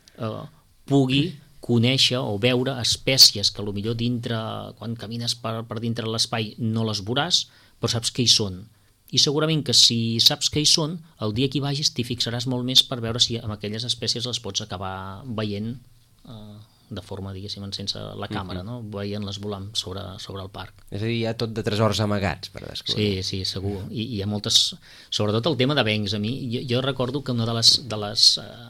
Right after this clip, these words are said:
Speaker 1: de les sorpreses més importants va ser que, que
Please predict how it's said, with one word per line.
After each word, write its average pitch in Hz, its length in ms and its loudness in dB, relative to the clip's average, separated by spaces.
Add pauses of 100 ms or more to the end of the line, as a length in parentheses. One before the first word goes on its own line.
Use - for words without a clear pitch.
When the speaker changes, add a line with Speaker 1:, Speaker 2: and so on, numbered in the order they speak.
(920)
Speaker 1:
de 107 120 0
les 104 120 4
sorpreses 107 560 0
més 120 200 4
importants 110 500 -4
va 139 60 -2
ser 107 220 -2
que, 117 160 -10
que 107 140 -8